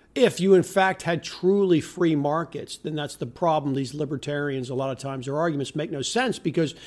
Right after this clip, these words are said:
you don't get to the heart of the issues. And unless you can dismantle the entire thing,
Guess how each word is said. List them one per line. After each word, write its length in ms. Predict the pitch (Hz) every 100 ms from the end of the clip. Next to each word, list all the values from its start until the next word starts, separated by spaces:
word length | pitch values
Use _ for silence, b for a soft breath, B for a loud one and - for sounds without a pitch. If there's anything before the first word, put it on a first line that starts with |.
| B B
you 100 | 185
don't 200 | 208 190
get 120 | 185
to 60 | 170
the 120 | 135
heart 200 | 165 165
of 60 |
the 160 | 139 139
issues. 580 | 156 - 123 - - - B B B
And 100 | 165
unless 300 | 160 180 185
you 120 | 214 208
can 220 | 175 135
dismantle 580 | 190 - - 185 190 156
the 120 | 160
entire 520 | 143 143 165 175 147
thing, 480 | - 208 214 156